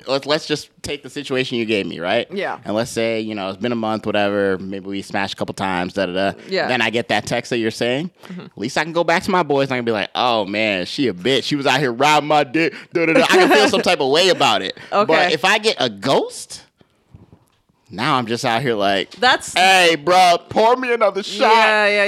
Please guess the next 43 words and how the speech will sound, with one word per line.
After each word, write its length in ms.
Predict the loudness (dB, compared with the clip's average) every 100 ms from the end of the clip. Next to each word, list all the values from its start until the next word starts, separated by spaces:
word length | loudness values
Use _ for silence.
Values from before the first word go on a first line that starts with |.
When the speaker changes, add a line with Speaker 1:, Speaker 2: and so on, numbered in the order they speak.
| 2
Speaker 2:
yeah, 40 | 0
Speaker 1:
I 40 |
Speaker 2:
yeah. 140 | 0
Speaker 1:
don't 380 | 0 0 -2 -8
get 280 | -2 2 2
it. 100 | 0
Why 280 | 0 2 0
she 220 | -4 -12
leave 460 | -12 -8 -2 0 0
me 120 | -6
like 400 | -12 -12 -12 -16
that? 180 | -18 -18 -4
I 160 | 0
Speaker 2:
I 20 | 2
Speaker 1:
don't 200 | 0 0
understand. 960 | -4 -4 -10 -12 -12 -2 2 4 2
She 120 | -2 -8
was 180 | -10
so 300 | -6 -4 -4 -6 _
happy. 500 | 0 0 -2 -6 -6
Like, 340 | -4 -6 -8 _ -14 -6
at 120 | -4
least 200 | -4 -4
the 80 | -4
way 120 | -4
she 180 | -4 -6
was 180 | -6
screaming, 600 | -8 -2 2 4 4 2 4
like, 240 | 4 6 4 4
Speaker 2:
<laughs> 180 | 2 2
Speaker 1:
God." 580 | 4 4 4 2 0 -2 -8 -12 -6
So 320 | 0 0 0
I, 160 | 0 0
I 160 | 2 0
just, 380 | 0 -2 -2 -8
I, 280 | -2 0 0 -4 -2
I 160 | 0
would 140 | 0 0
much 420 | 0 2 0 -2
rather 360 | 0 0 0 -4
take 400 | -2 -4 -4 _
the 100 | -8
difficult 800 | -4 -4 -4 -6 -4 -4 -4